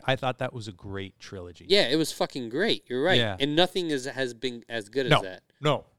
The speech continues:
Speaker 1: no, not in my opinion. No way.
Speaker 2: So maybe George Lucas selling it didn't damage the product. 'Cause people try to say, "Oh, Disney owns it. They're just milking it now."
Speaker 1: They are milking it.
Speaker 2: Fuck yeah, they're milking it. But The Mandalorian's badass, dude. I just started watching that on Disney Plus.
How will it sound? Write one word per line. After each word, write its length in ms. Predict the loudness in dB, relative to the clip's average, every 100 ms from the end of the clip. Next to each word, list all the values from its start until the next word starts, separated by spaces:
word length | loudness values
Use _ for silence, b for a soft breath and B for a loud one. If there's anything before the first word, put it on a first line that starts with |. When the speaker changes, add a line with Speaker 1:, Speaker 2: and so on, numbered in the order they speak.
| 0
Speaker 1:
no, 220 | 2 2
not 220 | 4 2 2
in 60 |
my 120 | -4
opinion. 380 | -6 -10 -14 -14 -16 -4
No 120 | -2
way. 240 | 0 -4 2
Speaker 2:
So 180 | 4
maybe 380 | 6 4 4 2
George 380 | 0 2 2 0
Lucas 360 | -4 0 -2 -2
selling 340 | -2 -2 -2
it 200 | -2 -4 _ _ _ _ _ _ _ _ _ _ 4
didn't 360 | 4 4 0
damage 480 | 0 0 0 -6 -8
the 60 | -12
product. 460 | -6 -4 -4 -8
'Cause 160 | -2 -2
people 260 | -2 -2 0
try 160 | 0
to 60 | 0
say, 160 | -2
"Oh, 140 | 0 -2
Disney 440 | -2 -6 -4 -10
owns 240 | -8 -8 -8
it. 140 | -8
They're 100 | -8
just 260 | -8 -10 _
milking 460 | -6 -4 -4 -10 -12
it 120 | -16
now." 280 | -18 -20 -20 _ _ _ _ _ -4
Speaker 1:
They 120 | 0
are 160 | 2 0
milking 380 | -4 -8 -12 -18
it. 120 | -18 -4
Speaker 2:
Fuck 200 | -4 0
yeah, 180 | 0 0
they're 100 | -2
milking 380 | -4 -8 -6 -6
it. 160 | -4
But 160 | -4 -2
The 60 |
Mandalorian's 840 | 0 2 0 0 0 -2 -2 -6 -8
badass, 560 | -4 -2 0 0 0
dude. 180 | -2 0
I 60 | 0
just 160 | -2
started 220 | -2 -2 0
watching 360 | -2 -4 -6 -4
that 200 | -2 -2
on 180 | -6 -6
Disney 280 | -8 -8 -8
Plus. 420 | -6 -4 -6